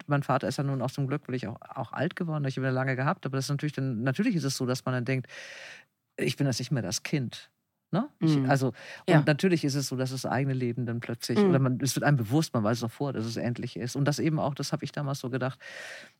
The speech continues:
Speaker 1: diese völlige Unfähigkeit, sich darauf vorzubereiten, auf diesen Moment, wie es dir da geht. Also egal, was
Speaker 2: Ja.
Speaker 1: du weißt und egal, ob
Speaker 2: Ja.
Speaker 1: das schon eine Krankheit gab oder auch egal, ob man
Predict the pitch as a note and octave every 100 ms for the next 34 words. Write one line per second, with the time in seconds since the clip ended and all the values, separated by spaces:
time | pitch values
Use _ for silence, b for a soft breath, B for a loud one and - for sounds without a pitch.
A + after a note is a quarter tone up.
0 | _ C#3 B2 C3 G2+ - D#3 C#3+ - D3+
1 | A3 - B2+ A2 - - B2 A#2 - -
2 | C#3+ C#3 - A3+ - D3+ C3 C3+ D3+ -
3 | C3+ C#3 C3 C#3 E3+ - - C3+ - C3+
4 | C#3 C#3+ D3 - - D3 C3+ - C#3+ D#3
5 | F#3+ F3+ - F3 D#3 F#3+ G3+ - - D#3+
6 | C#3 D3 D#3+ C3+ C#3 D3+ C#3+ D3+ C3+ -
7 | E3 F3+ D#3+ D3 C#3+ C#3+ C#3 C3 C#3+ -
8 | D3+ B2+ C#3 G2 C3 C#3